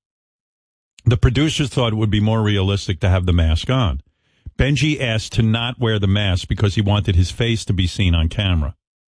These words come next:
The director comes up with a compromise. He had Benji enter without his mask, say his lines, and then put the mask on. So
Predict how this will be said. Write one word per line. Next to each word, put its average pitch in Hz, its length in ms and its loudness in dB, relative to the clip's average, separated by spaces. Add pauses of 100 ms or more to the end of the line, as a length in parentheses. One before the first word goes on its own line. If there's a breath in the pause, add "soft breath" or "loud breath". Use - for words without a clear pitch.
(1000)
The 113 80 2
director 127 540 0
comes 110 280 0
up 117 120 -2
with 107 100 2
a 113 40 -2
compromise. 113 760 -2 (1200)
He 110 140 4
had 123 220 2
Benji 117 420 0
enter 135 260 0
without 107 340 0
his 117 160 -2
mask, 90 480 -2 (140)
say 135 340 -2
his 135 240 0
lines, 90 380 2
and 104 100 2
then 104 100 -2
put - 200 2
the - 60 0
mask 92 380 0
on. 73 260 -2 (1300)
So 95 340 2